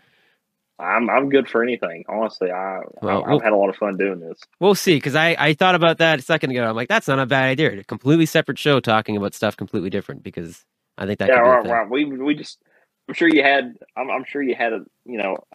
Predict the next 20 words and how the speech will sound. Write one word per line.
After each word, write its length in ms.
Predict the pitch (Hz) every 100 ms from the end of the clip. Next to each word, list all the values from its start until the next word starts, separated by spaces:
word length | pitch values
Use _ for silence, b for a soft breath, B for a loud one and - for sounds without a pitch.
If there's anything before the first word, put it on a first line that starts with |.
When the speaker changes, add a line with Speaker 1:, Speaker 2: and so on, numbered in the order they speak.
| _ _ _ _ _ -
Speaker 1:
topics 380 | - 117 -
to 80 | -
go 280 | 104 113 104
by, 180 | 95 92 95
but, 220 | 92 90
like, 200 | 92 90 - - -
you 140 | 110 117
get 140 | 131
me 100 | 120
started 340 | - 127 117
on 120 | 113 104
a 80 |
tangent, 420 | - 113 107 95 85
like, 220 | 90 90
you 160 | - 50 -
know, 160 | 110
we 140 | 98 117
can 80 | 110
talk 160 | 107 101
about 200 | 98